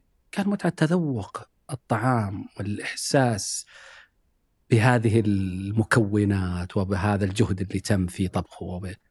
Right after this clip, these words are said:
على طول: "يا أخي، الشوربة احتسيها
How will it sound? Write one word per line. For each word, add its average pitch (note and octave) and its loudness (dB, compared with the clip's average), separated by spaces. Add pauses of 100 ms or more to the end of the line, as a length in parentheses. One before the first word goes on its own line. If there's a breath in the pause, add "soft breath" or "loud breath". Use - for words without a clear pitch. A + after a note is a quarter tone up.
(220)
على F3+ 6
طول: F#3 6 (2000)
"يا E3+ 4
أخي، D3 2
الشوربة D#3+ 2 (340)
احتسيها B2+ -2